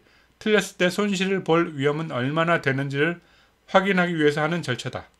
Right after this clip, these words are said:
따라서 긍정적인 시나리오, 중립적인 시나리오, 부정적인 시나리오에서의 가치를 각각 구한 다음 각자의 지식과 경험에 따라 주관적인 확률을 부여해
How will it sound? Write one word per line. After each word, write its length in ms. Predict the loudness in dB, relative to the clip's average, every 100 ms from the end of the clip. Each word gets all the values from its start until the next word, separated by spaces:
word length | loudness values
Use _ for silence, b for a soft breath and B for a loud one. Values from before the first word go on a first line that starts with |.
| _ 2
따라서 480 | 8 8 8 6 4
긍정적인 500 | 0 2 4 4 4
시나리오, 500 | 4 4 4 0 -2
중립적인 580 | -6 -4 -4 0 0 0
시나리오, 580 | 0 0 0 0 -2 b b b _
부정적인 580 | -8 -2 -2 0 0 0
시나리오에서의 800 | -2 0 2 4 4 4 0 -2
가치를 420 | -2 -6 -6 -8
각각 320 | -10 -4 -4 -2
구한 200 | -4 -2
다음 300 | -2 -2 -4 -12 b b b b -6
각자의 720 | -6 -6 _ 8 10 10 6
지식과 520 | -2 -4 -4 4 4
경험에 420 | 4 -2 -2 -2
따라 300 | 2 4 2
주관적인 640 | -2 -2 0 0 -2 -4 -4
확률을 760 | -4 -4 -4 -2 0 0 -2
부여해 500 | -6 -4 0 0 -2